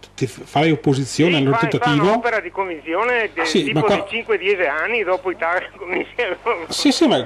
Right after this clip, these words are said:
Speaker 1: sono questi, diciamo, i passi in cui il monoteismo ti porta sicuramente
Speaker 2: Sì,
Speaker 1: a
Speaker 2: sì,
Speaker 1: fare,
Speaker 2: sì,
Speaker 1: insomma.
Speaker 2: sì, sì. Dopo qua, eh, a Londra, un'adepta, un'adepta del culto Wicca è una strega, vada via.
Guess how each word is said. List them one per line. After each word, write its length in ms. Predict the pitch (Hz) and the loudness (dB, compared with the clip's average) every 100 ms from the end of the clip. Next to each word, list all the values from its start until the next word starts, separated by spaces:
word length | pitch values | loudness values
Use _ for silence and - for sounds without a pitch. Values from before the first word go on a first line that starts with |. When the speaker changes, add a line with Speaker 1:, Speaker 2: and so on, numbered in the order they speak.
| - | -4
Speaker 1:
sono 220 | - 202 190 | 0 2 4
questi, 440 | 240 - 202 170 | 4 2 2 2
diciamo, 360 | 147 147 175 165 | -2 0 2 2
i 80 | 143 | 2
passi 640 | - 170 170 - 196 180 - | 0 0 0 -2 -2 -4 -2
in 140 | 147 135 | 0 2
cui 100 | 170 | 4
il 60 | |
monoteismo 400 | 151 131 127 147 | 2 2 2 2
ti 100 | - | 0
porta 240 | - 131 - | 0 -2 -2
sicuramente 380 | 131 120 - 113 | -2 0 0 0
Speaker 2:
Sì, 40 | |
Speaker 1:
a 0 | |
Speaker 2:
sì, 20 | 117 | 0
Speaker 1:
fare, 200 | 110 92 | 0 -2
Speaker 2:
sì, 40 | |
Speaker 1:
insomma. 340 | 95 - 107 - - - | -4 -6 -6 -8 -18 -10
Speaker 2:
sì, 120 | 165 160 | -10 -8
sì. 140 | 151 160 - - - - - - - | -10 -10 -14 -20 -20 -20 -20 -18 -4
Dopo 260 | 214 214 | -2 0
qua, 800 | 185 190 214 226 196 180 156 156 | 0 2 2 0 -2 -2 -4 -6
eh, 300 | 156 151 151 151 - - | -8 -8 -10 -14 -20 -12
a 120 | - 156 | -6 -2
Londra, 540 | 156 185 226 262 294 - - - - - - | 0 0 0 0 -2 -6 -18 -18 -18 -18 -12
un'adepta, 640 | 185 190 170 208 - 220 - 220 | -6 -4 -2 -2 -2 -6 -10 -18
un'adepta 600 | 190 175 170 208 208 208 | -10 -8 -4 -4 -4 -6
del 220 | 190 170 156 | -2 -4 -4
culto 360 | 185 208 - | -10 -8 -4
Wicca 560 | 160 165 185 - 226 240 - - - - - | -4 -4 -6 -4 -4 -4 -10 -20 -20 -20 -10
è 120 | - 220 | -4 -2
una 180 | 233 226 | -2 -4
strega, 540 | - 214 208 170 131 131 | -4 0 0 0 -4 -4
vada 240 | 143 190 202 | -4 -2 -2
via. 360 | 180 165 143 | -4 -4 -4